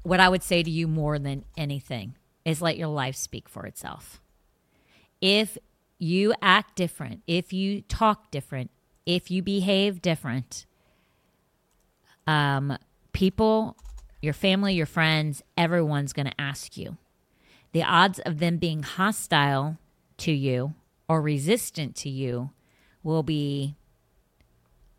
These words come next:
far less. And the reason it's gonna be far less is because they're the ones asking, right? They will have seen either you're, you're more happy, um, and content.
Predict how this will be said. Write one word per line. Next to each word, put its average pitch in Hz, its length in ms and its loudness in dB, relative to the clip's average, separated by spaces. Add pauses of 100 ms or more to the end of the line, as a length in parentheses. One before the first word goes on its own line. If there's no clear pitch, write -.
(260)
far 185 340 4
less. 160 460 -2
And 180 100 -2
the 165 80 0
reason 185 300 0
it's 151 120 -6
gonna 160 120 -4
be 147 120 -4
far 143 240 -2
less 143 300 -2
is 135 180 -8
because 135 560 -4 (520)
they're 185 380 4
the 185 100 2
ones 147 480 -2 (140)
asking, 143 760 -4 (340)
right? 143 280 -2 (480)
They 175 160 4
will 180 220 2
have 151 200 -2
seen 151 340 -4
either 147 220 0
you're, 135 440 -6 (160)
you're 135 400 -6
more 127 180 -6
happy, 233 640 -2 (880)
um, 127 320 -4
and 135 140 -2
content. 196 720 -4